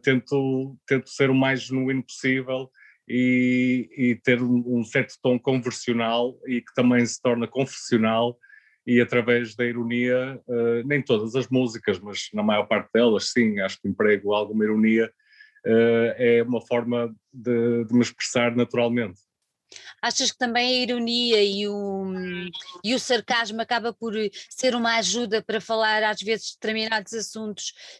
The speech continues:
Speaker 2: que nos podem ser mais complicados? Ah, achas que sim?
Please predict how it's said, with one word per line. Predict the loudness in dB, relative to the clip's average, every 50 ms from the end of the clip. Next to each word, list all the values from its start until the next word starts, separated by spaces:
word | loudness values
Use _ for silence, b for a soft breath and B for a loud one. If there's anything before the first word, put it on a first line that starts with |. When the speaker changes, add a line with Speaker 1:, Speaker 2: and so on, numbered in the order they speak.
| _ _
Speaker 2:
que | -4 -2 0 2 2 2 2 0 0 -2
nos | -2 -2 -4 -4
podem | -4 -2 -2 -2 0 0 0 0 0 0 0 -2 -2 -4 -4 -6 -6 -8 -8 -12 _ _
ser | -6 -4 -2 -2
mais | 0 -2 -2 -4
complicados? | -4 -6 -6 -8 -10 -6 -4 -2 0 0 -2 -2 -4 -4 -4 -6 -6 B B B B B B -4
Ah, | -2 0 2 2 0 0 -2 -4 -4 -6 -8 -12 -8 -6
achas | -6 -4 -4 -4 -6 -8
que | -10 -10
sim? | -10 -12 -12